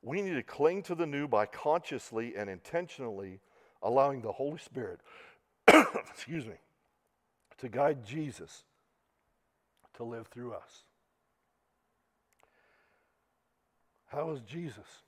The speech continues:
want to live through me today? How does he want to do that? And what am I gonna do to allow him to live through me?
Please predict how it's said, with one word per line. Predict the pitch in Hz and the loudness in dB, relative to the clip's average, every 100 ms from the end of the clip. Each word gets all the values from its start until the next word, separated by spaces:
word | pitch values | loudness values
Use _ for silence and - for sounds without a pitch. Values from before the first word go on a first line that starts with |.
| _ _ _ _ _ _ _ _ _ | _ _ _ _ _ _ _ _ _
want | 117 147 | -4 -2
to | 135 | -2
live | 117 135 | -2 -2
through | - 139 | -4 -12
me | 127 120 | -10 -12
today? | - 120 95 - _ _ _ _ _ _ _ _ _ _ _ _ _ - | -12 -12 -12 -14 _ _ _ _ _ _ _ _ _ _ _ _ _ -8
How | - | -6
does | 196 196 | -6 -6
he | 175 | -8
want | 143 135 120 | -6 -6 -8
to | |
do | 120 | -10
that? | 107 85 - _ _ _ _ _ _ _ _ _ _ _ - | -10 -14 -18 _ _ _ _ _ _ _ _ _ _ _ -16
And | 127 | -8
what | 127 175 | -2 -2
am | 165 | -2
I | 143 | -4
gonna | 135 | -6
do | 117 123 | -8 -8
to | 117 123 110 | -10 -12 -12
allow | 113 117 110 | -4 0 0
him | 95 92 80 _ _ _ _ _ _ _ _ _ - | -2 -10 -20 _ _ _ _ _ _ _ _ _ -16
to | 113 | -12
live | 104 101 | -8 -10
through | - 104 | -12 -16
me? | 92 | -16